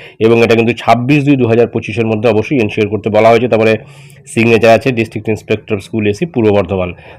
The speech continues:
তো এটা পূর্ব বর্ধমান জেলার, আহ, জন্য কিন্তু এই বিজ্ঞপ্তিটি জারি হয়েছে। পরবর্তী ক্ষেত্রে অন্যান্য জেলার, আহ, জন্যও কিন্তু এই বিজ্ঞপ্তি আসতে পারে। তো এটাই ছিল গুরুত্বপূর্ণ আপডেট যা আমি আপনাদের সঙ্গে শেয়ার করলাম।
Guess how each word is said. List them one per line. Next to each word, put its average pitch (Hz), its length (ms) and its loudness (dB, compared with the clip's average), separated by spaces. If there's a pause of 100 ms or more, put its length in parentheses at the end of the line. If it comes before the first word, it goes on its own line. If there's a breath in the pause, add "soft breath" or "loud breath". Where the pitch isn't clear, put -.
তো 107 80 2
এটা 110 140 2
পূর্ব 123 300 0
বর্ধমান 123 380 2
জেলার, 113 440 2
আহ, 117 160 4
জন্য 117 300 2
কিন্তু 110 200 0
এই 110 60 0
বিজ্ঞপ্তিটি 107 500 -4
জারি 110 220 2
হয়েছে। 123 280 2 (380 loud breath)
পরবর্তী 117 360 4
ক্ষেত্রে 120 260 0
অন্যান্য 113 300 2
জেলার, 113 260 4
আহ, 113 540 2
জন্যও 117 380 2
কিন্তু 113 180 0
এই 110 60 2
বিজ্ঞপ্তি 110 420 -2
আসতে 104 340 0
পারে। 110 380 2 (260 loud breath)
তো 107 60 0
এটাই 120 160 2
ছিল 123 160 -2
গুরুত্বপূর্ণ 113 360 -4
আপডেট 110 440 4
যা 113 140 4
আমি 110 160 2
আপনাদের 110 220 0
সঙ্গে 107 220 -2
শেয়ার 107 280 0
করলাম। 104 460 -2